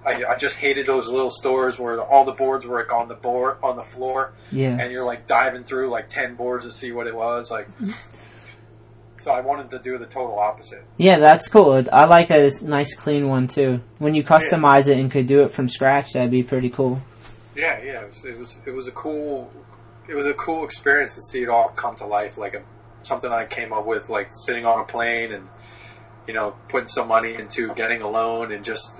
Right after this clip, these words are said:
Speaker 1: you know, and having a great partner that he actually lived right next to the store. He had a one bedroom apartment right next to the store, so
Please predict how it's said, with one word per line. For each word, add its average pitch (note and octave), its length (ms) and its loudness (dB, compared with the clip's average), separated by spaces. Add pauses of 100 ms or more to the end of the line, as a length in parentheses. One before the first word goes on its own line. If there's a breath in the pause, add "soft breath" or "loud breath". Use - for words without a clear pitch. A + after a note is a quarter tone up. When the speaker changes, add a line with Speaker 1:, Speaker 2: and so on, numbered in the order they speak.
Speaker 1:
you B2+ 60 -8
know, B2 240 2
and A#2 100 -8
having C3+ 240 2
a B2+ 60 -6
great B2 260 0
partner A#2+ 380 4
that A2+ 260 -4 (340 soft breath)
he C#3 100 2
actually C3 280 2
lived A#2 240 -6
right A#2 240 0
next A#2 220 -2
to A#2+ 80 -8
the A2 80 -16
store. A#2 320 -4
He A2+ 60 -4
had A#2 120 4
a A2+ 60 -2
one A#2 400 -6
bedroom A#2+ 280 -4
apartment A2+ 460 2
right A2+ 160 -2
next A2+ 180 -10
to B2 60 -10
the A2 80 -12
store, A2 380 -4
so G#2 260 -8